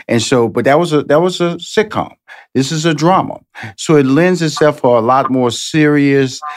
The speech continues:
and I think socially conscious storylines. Uh, one of the, so one of the storylines is mental health. And I think that's important because in the African-American community, we are always to last to, um,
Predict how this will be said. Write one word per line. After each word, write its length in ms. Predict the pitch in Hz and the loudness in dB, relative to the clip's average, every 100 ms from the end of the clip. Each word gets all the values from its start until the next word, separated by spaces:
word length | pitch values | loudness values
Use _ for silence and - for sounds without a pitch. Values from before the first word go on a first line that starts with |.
| - - | -14 -6
and 100 | 123 | 0
I 60 | 135 | 0
think 280 | 135 131 113 | 2 -2 -2
socially 520 | - 143 135 131 117 | 0 0 0 -2 -2
conscious 800 | - 135 123 - 117 107 - - _ _ _ _ _ 143 | 0 -2 -2 -2 -2 -4 -10 -16 _ _ _ _ _ -6
storylines. 840 | - 208 123 87 - - - - - - - 95 | 2 2 2 -2 -8 -16 -14 -14 -14 -18 -18 -4
Uh, 180 | 113 113 | 0 2
one 280 | 107 117 139 | 2 0 2
of 80 | 143 | 2
the, 160 | 139 135 | -2 -6
so 160 | - | -2
one 140 | 127 147 | 2 2
of 60 | |
the 60 | 143 | 0
storylines 600 | 120 139 135 131 135 135 | 0 2 2 2 0 0
is 180 | 139 107 | -4 -2
mental 360 | 117 135 151 | 0 0 -2
health. 280 | 143 185 - _ _ _ _ _ _ - - - - - | 0 0 -2 _ _ _ _ _ _ -20 -20 -20 -16 -4
And 260 | 123 120 113 | -2 0 0
I 140 | 123 | -2
think 260 | - 139 131 | 0 -2 2
that's 240 | 127 - | 0 0
important 640 | 113 104 - 185 180 135 | -6 -6 -2 0 2 2
because 460 | 120 117 123 120 117 | 0 0 2 2 0
in 160 | 135 120 | -4 -4
the 120 | - | -2
African-American 540 | 147 - 131 123 123 - | -2 0 0 0 0 0
community, 540 | 120 220 131 120 131 - - 117 - | 2 2 2 0 -2 -4 -18 -14 0
we 160 | 165 | 4
are 120 | 202 120 | 4 4
always 1000 | 139 160 160 143 131 127 120 113 104 - _ 123 - - - | 4 4 2 2 2 2 0 -2 -6 -12 _ -16 -16 -10 0
to 140 | 127 | 2
last 580 | 117 123 123 120 113 - | 4 4 4 2 -2 -4
to, 280 | 110 98 90 | -2 0 0
um, 260 | 82 - | -2 -6